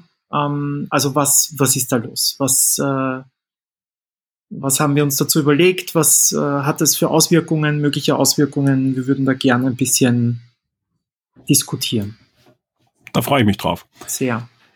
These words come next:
Speaker 2: Ja, ansonsten hat Sony auch noch kurzfristig einen neuen V-R-Controller gezeigt.
Speaker 1: Mhm.
Speaker 2: Ja, den werden wir auch kurz streifen, weil ich den durchaus spannend finde, auch, äh, was das bedeutet. Äh, gar nicht jetzt nur den Controller, sondern warum Sony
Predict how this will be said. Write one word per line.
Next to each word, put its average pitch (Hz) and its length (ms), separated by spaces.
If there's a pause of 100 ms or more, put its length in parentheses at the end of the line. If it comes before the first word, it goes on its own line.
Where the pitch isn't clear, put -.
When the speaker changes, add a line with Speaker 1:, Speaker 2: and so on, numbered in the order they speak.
(300)
Speaker 2:
Ja, 165 240
ansonsten 185 500
hat 185 120
Sony 185 420
auch 165 120
noch 175 140
kurzfristig 190 840
einen 156 220
neuen 147 480
V-R-Controller 127 840
gezeigt. 127 600
Speaker 1:
Mhm. 127 100
Speaker 2:
Ja, 117 160
den 196 120
werden 127 140
wir 135 60
auch - 200
kurz 143 300
streifen, 135 580
weil 139 80
ich 120 80
den 135 140
durchaus 135 220
spannend 151 420
finde, 208 460
auch, 131 400
äh, 131 380
was 123 180
das - 400 (220)
bedeutet. 135 840
Äh, 131 260
gar 131 120
nicht 147 120
jetzt 131 140
nur 147 100
den 143 80
Controller, 131 400
sondern 135 240
warum 123 360 (480)
Sony 147 680